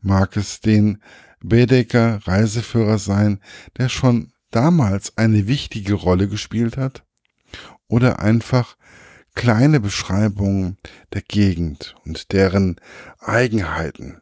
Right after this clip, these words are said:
wie zum Beispiel die Sache mit den Palmen und dem Palmsonntag. Mit solchen Kleinigkeiten schafft es die Autorin, eine tolle Atmosphäre in die Geschichte zu zaubern.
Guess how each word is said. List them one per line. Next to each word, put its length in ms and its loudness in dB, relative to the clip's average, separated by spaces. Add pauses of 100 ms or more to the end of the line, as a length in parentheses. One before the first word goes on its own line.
(100)
wie 160 -4
zum 240 0
Beispiel 640 0 (480)
die 120 -8
Sache 400 -6
mit 160 0
den 180 0
Palmen 600 2
und 260 -8
dem 140 -6
Palmsonntag. 920 -4 (1080)
Mit 180 -8
solchen 400 0
Kleinigkeiten 840 0 (300)
schafft 460 -2
es 240 -6
die 160 0
Autorin, 720 2 (220)
eine 360 -2
tolle 300 2
Atmosphäre 800 2
in 100 2
die 60 0
Geschichte 500 -10
zu 280 -10 (140)
zaubern. 600 -10